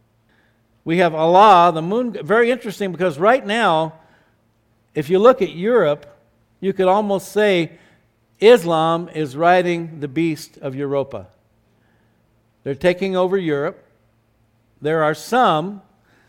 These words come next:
I don't, uh, the, the jury is still out for me, but there are some like Joel Rosenberg, whom I very much respect. Others, we had, um, oh, I can't remember his name now. <sighs> Spoke here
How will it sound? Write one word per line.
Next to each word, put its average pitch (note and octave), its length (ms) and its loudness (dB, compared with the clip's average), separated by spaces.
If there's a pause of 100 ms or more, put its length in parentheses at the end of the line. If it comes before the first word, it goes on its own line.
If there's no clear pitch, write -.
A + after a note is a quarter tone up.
(300)
I E3 120 -2
don't, G3+ 240 -2
uh, D#3 180 -10 (280)
the, D#3 160 -8
the C#3 380 -12
jury A3 400 4
is F#3+ 100 -2
still F#3+ 240 -2
out F#3+ 260 4
for E3+ 140 -8
me, D3+ 400 -8 (600)
but E3+ 120 0
there F#3 160 2
are F3 140 4
some A3+ 340 2
like G3+ 320 2
Joel G#3 320 0
Rosenberg, F3+ 800 0
whom E3+ 240 -6
I D#3+ 80 0
very F#3+ 300 -4
much D#3+ 280 -6
respect. C3+ 720 -8 (560)
Others, A3+ 640 4
we F3+ 200 0
had, F3+ 280 2
um, C#3+ 400 -2 (460)
oh, C3 180 -14 (400)
I B2+ 60 -18
can't D3 160 -16
remember B2+ 180 -14
his C3+ 120 -16
name E3 180 -14
now. G#2+ 180 -18 (840)
<sighs> - 480 -20
Spoke C#3+ 340 -12
here C#3 260 -10